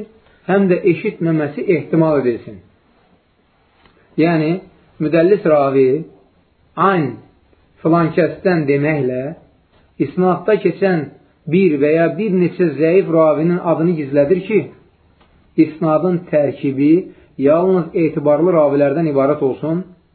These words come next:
və hədis səhih hesab edilsin. Bu isnadda da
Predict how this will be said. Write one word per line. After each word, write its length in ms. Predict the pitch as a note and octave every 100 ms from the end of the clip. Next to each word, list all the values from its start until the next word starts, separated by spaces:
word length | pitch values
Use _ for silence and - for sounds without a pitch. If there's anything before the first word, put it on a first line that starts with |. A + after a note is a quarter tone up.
| _ -
və 100 | D3+
hədis 440 | C#3 C#3+ D3 A3 - - _ _ _ _ _ -
səhih 340 | F3 E3+ G3+ E3+
hesab 240 | C#3+ C3
edilsin. 380 | A#2 A2+ - F#2+ _ _ _ _ _ _ _ _ _ _ _ _ D#2 _ _ _ _ _ _ _ _ _ _ _ _ _ E3
Bu 140 | A#3
isnadda 520 | G3 G3 F#3+ F#3 G#3
da 120 | A#3